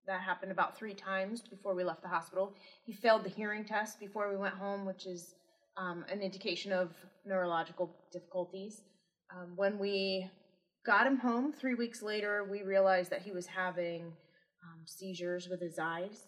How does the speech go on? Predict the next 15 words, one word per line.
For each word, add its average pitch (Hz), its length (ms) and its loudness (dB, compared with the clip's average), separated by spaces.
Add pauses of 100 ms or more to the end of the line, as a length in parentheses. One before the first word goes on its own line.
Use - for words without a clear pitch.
You 190 80 -12
know, 180 60 -8
his 165 100 -12
eyes 170 240 -6
would 170 140 -8
just - 240 -14
flutter, 175 420 0 (380)
and 165 300 -4
apparently 170 480 -4
that's, 160 420 -8
um, 160 400 -14 (240)
a 196 60 -4
type 196 220 4
of 165 80 -4
seizure. 185 460 -4